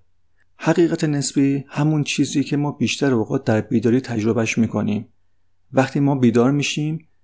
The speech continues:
ذهن هم بیدار می‌شه و شروع به درک دنیای اطرافمون می‌کنیم. وقتی می‌خوابیم، ذهن هم می‌خوابه و هیچ چیزی در اطراف ما اهمیت نداره. بنابراین چیزی که می‌خوابه، چیزی که بیدار می‌شه در واقع ذهن نسبیه،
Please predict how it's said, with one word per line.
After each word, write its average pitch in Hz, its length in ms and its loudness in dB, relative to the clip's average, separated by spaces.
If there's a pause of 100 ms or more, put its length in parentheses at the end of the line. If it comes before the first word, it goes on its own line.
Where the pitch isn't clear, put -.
(140)
ذهن 127 240 4
هم 139 200 2
بیدار 117 280 4
می‌شه 104 440 0 (480)
و 127 100 2
شروع 131 320 0
به 127 100 4
درک 135 340 -2
دنیای 123 400 2
اطرافمون 113 580 -2
می‌کنیم. 110 560 -6 (420)
وقتی 131 320 0
می‌خوابیم، 139 720 0 (360)
ذهن 123 260 4
هم 131 180 2
می‌خوابه 117 600 0 (360)
و 151 60 2
هیچ 185 220 -2
چیزی 165 340 -4
در 139 220 -2
اطراف 127 320 -2
ما 127 240 2
اهمیت 120 500 0
نداره. 113 440 -4 (440)
بنابراین 135 540 4
چیزی 156 240 -2
که 165 120 -4
می‌خوابه، 110 680 0 (520)
چیزی 160 320 0
که 165 140 4
بیدار 123 300 4
می‌شه 117 220 4
در 117 200 0
واقع 110 220 0
ذهن 127 400 2
نسبیه، 113 760 2